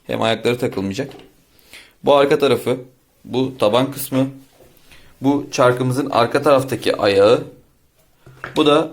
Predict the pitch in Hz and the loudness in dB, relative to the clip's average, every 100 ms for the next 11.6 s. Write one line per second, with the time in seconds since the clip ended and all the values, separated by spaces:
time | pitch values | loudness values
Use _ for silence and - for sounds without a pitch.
0 | - 147 147 147 131 131 117 110 104 - | -4 -2 0 2 2 0 2 4 4 2
1 | 110 151 160 - _ _ _ - 127 131 | -2 -2 -4 -14 _ _ _ -4 0 2
2 | 135 143 143 139 135 - 127 135 147 - | 2 -2 -2 -6 -8 -2 0 2 0 -2
3 | 143 147 120 160 139 139 139 135 135 139 | -4 -4 -6 -8 -8 -4 -2 0 -2 -6
4 | 135 139 120 101 - - - _ - - | -4 -2 -2 -6 -8 -14 -16 _ -20 -20
5 | _ - 135 139 147 156 165 160 151 127 | _ -10 0 2 4 4 2 4 2 2
6 | 120 113 - 120 160 - _ _ _ _ | 0 -4 -2 0 0 -4 _ _ _ _
7 | _ - - 139 135 - 160 139 139 160 | _ -20 -6 0 2 2 -2 2 2 2
8 | 156 127 127 113 123 123 131 139 - 135 | -2 -8 -6 -2 0 0 -2 -4 0 2
9 | 131 123 - 139 123 127 117 - 95 95 | 2 -4 -4 -2 0 0 0 -2 -6 -6
10 | 135 135 151 147 151 160 156 143 123 117 | -6 0 0 0 -4 -2 0 0 0 -2
11 | 104 101 92 - - | -2 -4 -4 -6 -10